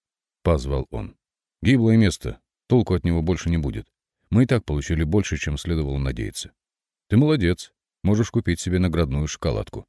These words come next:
Средний палец был продемонстрирован в ответ незамедлительно. «Ты косноязычен», — хмыкнул Ян.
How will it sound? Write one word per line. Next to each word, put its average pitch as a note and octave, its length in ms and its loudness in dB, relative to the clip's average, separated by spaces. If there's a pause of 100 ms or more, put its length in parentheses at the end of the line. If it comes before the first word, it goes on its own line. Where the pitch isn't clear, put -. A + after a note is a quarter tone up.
(720)
Средний A2 400 4
палец A2+ 300 2
был F#2+ 180 0
продемонстрирован F2+ 920 2
в C#2+ 80 -2
ответ D2+ 340 -4
незамедлительно. C#2+ 880 -6 (720)
«Ты A#2 120 2
косноязычен», — E2+ 840 0 (440)
хмыкнул D#2+ 420 0
Ян. - 260 -6